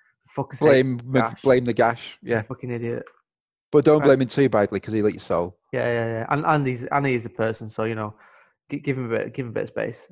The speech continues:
Speaker 1: I know, I know he's
Speaker 2: Yeah,
Speaker 1: like,
Speaker 2: yeah.
Speaker 1: you know, I know he, I know his model's cool, but fucking hell.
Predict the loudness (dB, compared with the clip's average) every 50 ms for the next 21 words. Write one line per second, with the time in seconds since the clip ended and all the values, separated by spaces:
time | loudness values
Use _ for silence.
0 | -4 0 2 4 4 4 4 2 4 4 4 4 4 4 4 2 0 -2 0 2
1 | 2 4 4 4 4 4 4 2 2 0 -2 -4 -2 -2 -2 -2 -2 0 0 0
2 | 0 -2 -4 -6 -6 -4 -4 -4 -4 -4 -6 -6 -8 -10 -18 -14 -10 -10 -10 -10
3 | -12